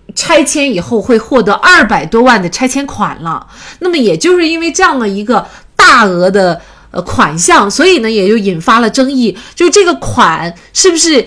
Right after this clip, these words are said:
原房东、房主也是有权要回的呢？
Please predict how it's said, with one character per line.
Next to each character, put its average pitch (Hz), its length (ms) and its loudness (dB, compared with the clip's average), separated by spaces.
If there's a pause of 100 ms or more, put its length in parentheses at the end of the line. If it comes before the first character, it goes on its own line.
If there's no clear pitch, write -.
原 202 360 0
房 269 240 2
东、 277 320 0 (240)
房 226 300 0
主 175 420 -8
也 254 140 4
是 320 140 4
有 269 120 4
权 214 220 -2
要 294 160 2
回 175 240 -4
的 214 80 -6
呢？ 175 240 -8